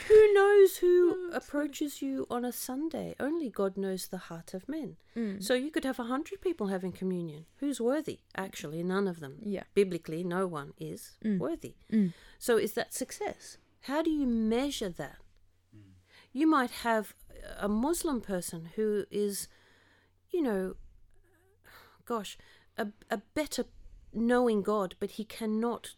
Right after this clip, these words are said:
Speaker 1: take it any further because it's dangerous for him.
Speaker 2: Mm.
Speaker 1: Or, it,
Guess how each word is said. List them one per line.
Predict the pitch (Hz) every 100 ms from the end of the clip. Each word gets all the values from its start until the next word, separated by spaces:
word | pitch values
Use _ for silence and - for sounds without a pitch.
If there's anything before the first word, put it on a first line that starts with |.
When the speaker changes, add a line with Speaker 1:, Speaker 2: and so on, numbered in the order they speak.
| -
Speaker 1:
take | 226 214
it | 202
any | 208 202 196
further | - 254 247 196
because | 190 190 208 196 185 -
it's | - 185 -
dangerous | 208 220 285 190 151 - -
for | 143
him. | 151 143 175 - 202
Speaker 2:
Mm. | 190 180 - - - -
Speaker 1:
Or, | 208
it, | 196